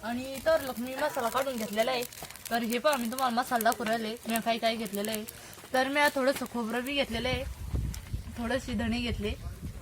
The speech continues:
आणि थोडेसे शेंगदाणे घेतले, थोडीशी डाळ घेतली हरभऱ्याची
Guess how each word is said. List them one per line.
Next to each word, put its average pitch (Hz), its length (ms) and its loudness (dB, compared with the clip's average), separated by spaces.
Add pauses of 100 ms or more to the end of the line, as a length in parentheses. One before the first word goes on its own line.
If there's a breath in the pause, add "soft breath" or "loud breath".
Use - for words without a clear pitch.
(220)
आणि 240 440 0
थोडेसे 254 360 0
शेंगदाणे 247 400 -2
घेतले, 254 320 0
थोडीशी 240 320 -2
डाळ 233 220 8
घेतली 233 240 -2
हरभऱ्याची 208 600 -2